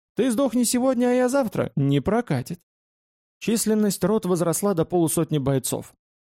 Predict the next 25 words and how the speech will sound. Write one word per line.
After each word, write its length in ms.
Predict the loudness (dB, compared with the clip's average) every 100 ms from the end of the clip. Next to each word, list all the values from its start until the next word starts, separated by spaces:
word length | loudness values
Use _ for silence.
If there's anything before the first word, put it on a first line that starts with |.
| _
Стали 400 | -4 0 2 0
поступать 520 | 0 -4 -2 -2 -2
пополнения 520 | -2 0 2 2 2
маршевых 600 | 2 0 0 -4 -8 -10
рот. 180 | -18 -20 _ _ _ _ _ _ _ _
Санёк 520 | -4 -2 2 0 0
мне 460 | 0 0 2 0 -2 _
поручил 460 | -4 -2 -2 0 0
сформировать 640 | 0 -2 0 2 2 0
роту 260 | 0 2 0
автоматчиков 760 | 0 0 2 0 -2 -6 -4
из 100 | -2
бывалых 400 | -2 0 0 0
бойцов. 520 | -2 -2 -4 -8 -10 _ _ _ _ _ _ -4
Понятно, 560 | 0 2 2 0 -4 -4
личный 580 | -2 0 -2 -2 0
оперативный 600 | 0 0 0 0 2 2
резерв. 400 | 2 2 0 0 -6 _ _ _ _ _ -6
Опять 380 | -4 0 0 2
будет 300 | 2 0 0
совать 320 | 0 0 0
меня 260 | 0 0 0
в 40 |
самое 360 | 0 0 0 -2
пекло. 420 | -2 -4 -8